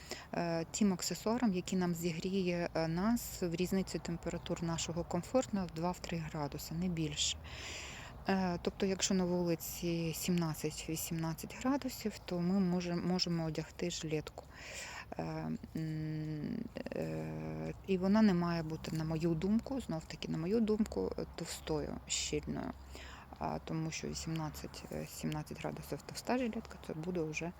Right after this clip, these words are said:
е, вам жарко. А, м, буде менше, <laughs> буде в руки холодно. І я для себе вирішила, що це має бути легенька,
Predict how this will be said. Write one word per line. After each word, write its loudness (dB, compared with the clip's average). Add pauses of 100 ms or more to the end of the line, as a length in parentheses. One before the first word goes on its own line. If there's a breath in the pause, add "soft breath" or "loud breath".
(560 loud breath)
е, 0
вам 2
жарко. -2 (400)
А, 0 (140)
м, -2 (180)
буде 2
менше, 8 (260 loud breath)
<laughs> -6
буде 4
в 0
руки 0
холодно. 0 (1000 loud breath)
І 6
я 10
для 8
себе 0
вирішила, 2
що 0
це -2
має 0
бути -2
легенька, 0